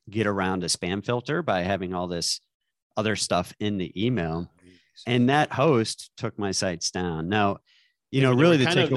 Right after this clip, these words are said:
Speaker 2: the, the perpetrator was hijacking your credibility to get through to this person.
Speaker 1: Right.
Speaker 2: Yeah.
Speaker 1: Right. And, you know, the, you know, my advice there, I struggle with this, is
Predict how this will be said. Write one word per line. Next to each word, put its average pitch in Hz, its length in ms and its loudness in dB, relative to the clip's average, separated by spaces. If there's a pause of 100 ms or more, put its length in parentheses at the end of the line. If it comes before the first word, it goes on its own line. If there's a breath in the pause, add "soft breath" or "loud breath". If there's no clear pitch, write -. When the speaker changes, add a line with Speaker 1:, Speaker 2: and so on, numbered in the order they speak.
Speaker 2:
the, 123 40 -12
the 131 120 -2
perpetrator 185 500 0
was 135 160 -2
hijacking 131 800 0
your 120 340 -4
credibility 113 600 -4
to 95 100 -10
get 98 240 -8
through 101 340 -10
to 87 320 -12
this 87 480 -14 (480)
person. 107 320 -10
Speaker 1:
Right. 80 300 -6 (300)
Speaker 2:
Yeah. 78 240 -16
Speaker 1:
Right. 78 420 -6 (220)
And, 107 520 0
you 113 180 -4
know, 104 160 -2
the, - 160 -10 (640 loud breath)
you 117 140 -8
know, 120 120 0
my 117 160 0
advice 143 400 -2
there, 139 200 2
I 110 80 2
struggle 127 380 -4
with 98 100 -6
this, 98 200 -6
is 95 120 -6